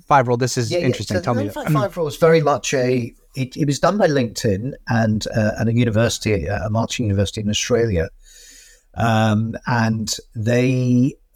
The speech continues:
Speaker 2: looked at buyer tra-, they looked at a ton of data. So if you're selling software and a company buys software,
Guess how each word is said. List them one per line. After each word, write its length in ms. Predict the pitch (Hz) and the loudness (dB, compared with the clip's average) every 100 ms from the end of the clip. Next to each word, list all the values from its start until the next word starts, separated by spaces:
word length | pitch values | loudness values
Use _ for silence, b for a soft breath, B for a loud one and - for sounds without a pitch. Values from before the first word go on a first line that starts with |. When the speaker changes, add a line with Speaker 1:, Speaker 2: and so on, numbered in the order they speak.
| - | -2
Speaker 2:
looked 540 | 127 135 - - - | 2 4 2 -4 -4
at 420 | 135 123 104 - - - | -2 -2 -4 -10 -8 0
buyer 280 | 117 120 | 2 2
tra-, 180 | 110 113 | 0 -4
they 160 | 104 160 | 0 0
looked 240 | 196 - | 0 -2
at 60 | - | -4
a 100 | - | -6
ton 480 | - - - - 196 | -8 -10 -8 -4 -2
of 140 | 110 - | -2 -2
data. 480 | 107 101 - - - _ _ b b b b | -2 -2 -6 -12 -16 _ _ b b b b
So 320 | - - - - | -4 2 2 2
if 160 | - | -4
you're 200 | 160 156 | 2 2
selling 420 | 143 - 123 120 107 | 2 0 0 0 0
software 680 | - 123 - - 73 73 - _ _ _ _ - | 0 -2 -4 -6 -6 -6 -12 _ _ _ _ -2
and 160 | 101 | -2
a 40 | 95 | 0
company 360 | 110 101 107 | -2 -2 -2
buys 280 | 87 95 90 | -2 -2 -2
software, 640 | - 98 - 80 71 78 | -4 -4 -4 -6 -6 -8